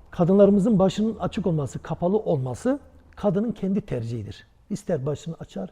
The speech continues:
ister başını kapatır. O kendinin kendi tercihidir, kadının kendi tercihidir. Yolumuz, erkanımız gereği edep erkana uygun giyim tarzımız olacak sadece.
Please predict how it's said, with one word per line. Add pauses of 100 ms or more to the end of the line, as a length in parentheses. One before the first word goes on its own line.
ister
başını
kapatır. (220)
O
kendinin
kendi
tercihidir,
kadının
kendi
tercihidir. (540)
Yolumuz,
erkanımız
gereği
edep
erkana
uygun
giyim
tarzımız
olacak
sadece.